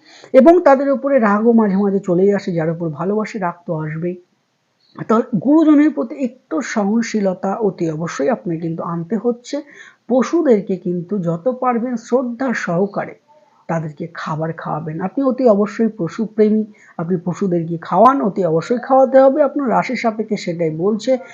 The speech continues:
যে কোনো জীবের প্রতি আপনার কিন্তু একটা প্রেম অতি অবশ্যই আসে,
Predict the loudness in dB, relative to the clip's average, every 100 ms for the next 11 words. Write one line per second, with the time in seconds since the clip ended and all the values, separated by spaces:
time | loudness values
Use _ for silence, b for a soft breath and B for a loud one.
0 | B -4 4 4 6 6 6 4 4 4
1 | 4 2 -2 0 -2 0 -2 -4 -4 -4
2 | -4 -4 -4 -4 6 8 8 6 0 0
3 | 2 4 4 2 2 4 6 4 8 8